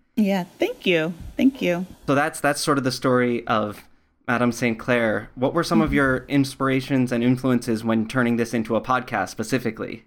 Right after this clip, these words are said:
Speaker 1: So I wanted to bring the world, what was interesting to me was, um, how Stephanie, in my imagination, Stephanie would have straddled two worlds. So she would have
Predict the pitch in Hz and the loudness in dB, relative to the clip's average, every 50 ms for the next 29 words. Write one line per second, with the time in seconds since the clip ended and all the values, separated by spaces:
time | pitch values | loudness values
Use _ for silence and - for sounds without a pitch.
0 | _ - 240 - 294 269 262 262 262 254 254 254 254 254 - - 247 254 254 254 | _ -4 0 2 4 4 4 4 4 4 4 2 2 0 0 0 0 2 2 2
1 | 254 254 262 254 214 208 247 269 294 330 370 370 311 - - - 294 277 240 208 | 4 4 2 2 2 2 2 2 4 2 2 0 -2 -4 2 4 6 6 6 6
2 | 220 240 240 240 240 240 240 226 190 226 220 196 190 214 214 214 208 214 208 196 | 4 4 6 6 8 8 6 6 6 2 2 2 4 4 6 6 6 6 4 4
3 | 196 220 - 240 247 214 190 - 269 269 - 330 302 - - 269 254 254 247 - | 2 2 4 4 4 4 6 4 4 4 6 2 2 2 4 6 6 6 6 6
4 | - 220 202 202 196 196 202 202 190 - 202 196 190 180 160 - - - 175 175 | 4 4 4 4 4 4 4 2 2 2 2 2 2 2 -2 -4 -2 -2 0 0
5 | 175 175 170 175 170 180 190 190 175 170 170 170 170 170 170 - - 190 190 - | 2 2 2 2 2 2 2 2 2 2 2 2 2 0 -2 0 0 0 0 0
6 | 190 - - 196 196 196 202 208 220 220 226 202 185 180 185 190 175 165 156 160 | -2 0 2 2 2 2 2 4 4 6 6 4 4 2 0 0 2 2 2 2
7 | 160 - - 170 165 165 - - 180 190 - - 202 190 190 170 180 175 175 170 | 2 0 0 -2 -2 -2 0 0 -2 -2 -2 -2 0 0 0 2 2 2 2 2
8 | - - - 185 170 165 156 165 165 156 - - 185 170 160 151 156 151 143 127 | 0 -2 0 2 2 2 2 0 -2 -4 -4 -2 -2 -2 0 2 2 2 2 0
9 | 117 - - - 175 165 - - 202 190 170 180 190 185 185 180 170 | -2 -4 -2 0 0 0 2 0 0 0 2 2 2 2 2 0 -2